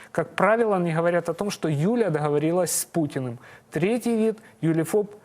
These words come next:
трясущийся, самый агрессивный, этих начинает трясти.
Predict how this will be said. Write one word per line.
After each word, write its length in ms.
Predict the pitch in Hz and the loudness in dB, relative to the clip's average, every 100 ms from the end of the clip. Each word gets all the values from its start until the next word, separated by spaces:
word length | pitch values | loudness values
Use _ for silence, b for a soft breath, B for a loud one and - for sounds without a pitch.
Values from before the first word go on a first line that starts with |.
| B | B
трясущийся, 800 | - 185 180 196 170 - 131 - 139 | -2 0 0 -2 -2 -4 -4 -4 -4
самый 400 | - 196 214 202 | -2 0 2 0
агрессивный, 640 | 160 175 - 156 127 120 B B | 0 -2 -2 -4 -4 -8 B B
этих 300 | 190 208 226 | -4 -2 -2
начинает 480 | 175 160 170 175 170 | -2 -2 0 -2 -2
трясти. 480 | - 160 - - 131 | -2 -4 -2 -4 -6